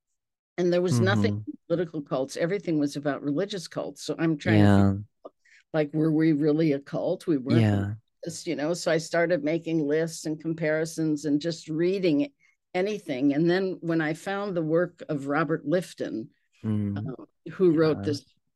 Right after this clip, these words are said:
Speaker 1: fabulous book called Thought Reform and the Psychology of Totalism.
Speaker 2: Yeah.
Speaker 1: Um,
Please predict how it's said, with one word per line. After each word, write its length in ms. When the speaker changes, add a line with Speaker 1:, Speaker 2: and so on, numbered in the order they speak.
Speaker 1:
fabulous 520
book 300
called 300
Thought 320
Reform 560
and 260
the 60
Psychology 720
of 140
Totalism. 760
Speaker 2:
Yeah. 400
Speaker 1:
Um, 420